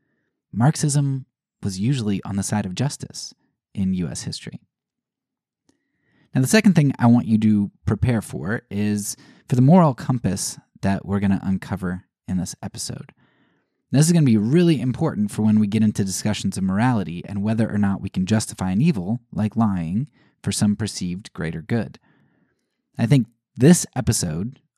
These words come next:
Olson really tips his hand as to how morality works for a consequentialistic nationalist.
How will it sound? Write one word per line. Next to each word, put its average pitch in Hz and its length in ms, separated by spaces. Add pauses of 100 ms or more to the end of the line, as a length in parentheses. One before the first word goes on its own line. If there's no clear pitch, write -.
Olson 113 600
really 139 380
tips - 260
his 113 140
hand 110 400
as 104 120
to 107 80
how 117 180
morality 104 500
works 98 400
for 92 180
a 85 60
consequentialistic 95 1040
nationalist. - 760